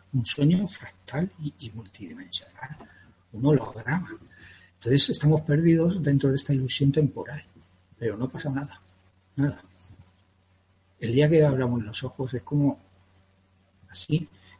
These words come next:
digo, digo, "Vaya sueño que he tenido". La, nuestra primera expresión va a ser decir, "Vaya, vaya pesadilla que he tenido". Y, y se nos olvidará. Ah, ya. Como cuando se te olvidan los sueños,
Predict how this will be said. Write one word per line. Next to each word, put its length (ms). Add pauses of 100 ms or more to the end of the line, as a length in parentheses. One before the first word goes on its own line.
(140)
digo, 200 (140)
digo, 220 (480)
"Vaya 420
sueño 420
que 120
he 20
tenido". 400 (720)
La, 100
nuestra 500 (140)
primera 320
expresión 340
va 60
a 40
ser 160 (140)
decir, 300 (720)
"Vaya, 300 (400)
vaya 240
pesadilla 560
que 60
he 20
tenido". 320 (1160)
Y, 140 (100)
y 80
se 140
nos 220
olvidará. 560 (180)
Ah, 140 (100)
ya. 160 (640)
Como 240
cuando 260
se 120
te 80
olvidan 360
los 120
sueños, 440